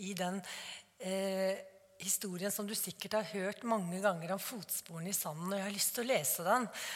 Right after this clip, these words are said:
Og den er sånn: <clears throat> "En natt hadde en mann en drøm. Han drømte at han spaserte langs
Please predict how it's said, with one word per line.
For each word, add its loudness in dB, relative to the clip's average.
Og -4
den 2
er 4
sånn: 2
<clears throat> 4
"En 2
natt -6
hadde -6
en -2
mann -4
en -8
drøm. -4
Han -2
drømte -4
at -6
han -2
spaserte 0
langs 0